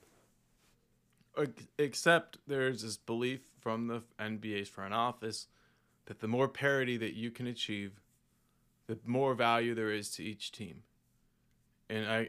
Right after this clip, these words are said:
I think that that's a relevant argument. I think if you, if you look at it, the more teams that buy in, you know, eighty games, eighty-two games into the season, you know,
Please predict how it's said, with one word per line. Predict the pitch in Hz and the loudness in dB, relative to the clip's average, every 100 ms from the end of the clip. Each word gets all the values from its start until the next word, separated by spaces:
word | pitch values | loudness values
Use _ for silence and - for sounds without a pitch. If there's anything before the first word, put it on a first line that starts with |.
| - | -2
I | 107 104 95 - - | -4 -4 -8 -18 -6
think | 113 104 | -6 -4
that | 104 | -6
that's | 107 104 | -6 -4
a | 104 | -6
relevant | 98 104 107 101 104 101 - - | -4 -2 -2 -4 -6 -8 -10 -6
argument. | 104 110 131 151 151 - | -4 -4 -4 -4 -6 -8
I | |
think | 104 110 101 | -8 -8 -8
if | 101 - | -12 -10
you, | 101 101 101 - _ _ _ _ _ _ _ _ | -8 -8 -10 -14 _ _ _ _ _ _ _ _
if | - | -6
you | 110 | -2
look | 131 - | 0 2
at | 123 | 2
it, | 113 | 2
the | 120 | 0
more | 127 127 | -2 -2
teams | - 131 | -2 -4
that | 120 110 107 | -2 -4 0
buy | 113 113 | 0 2
in, | 120 123 117 110 - _ - _ _ _ _ _ _ _ _ _ | 0 -2 -4 -8 -14 _ -20 _ _ _ _ _ _ _ _ _
you | 101 | -14
know, | 95 - | -14 -10
eighty | - 135 131 | -4 0 0
games, | 127 131 123 127 113 | 0 0 0 -4 -6
eighty-two | - 127 120 120 113 110 - - _ - 143 | -2 -2 0 -2 -4 -6 -12 -20 _ -2 -2
games | 123 127 127 117 | 0 0 0 -2
into | 139 113 | -2 -2
the | 113 | -4
season, | 110 139 147 117 104 113 - _ _ - _ _ _ - | -4 -4 -4 -4 -6 -8 -12 _ _ -20 _ _ _ -10
you | 110 | -6
know, | 113 107 101 | -4 -4 -6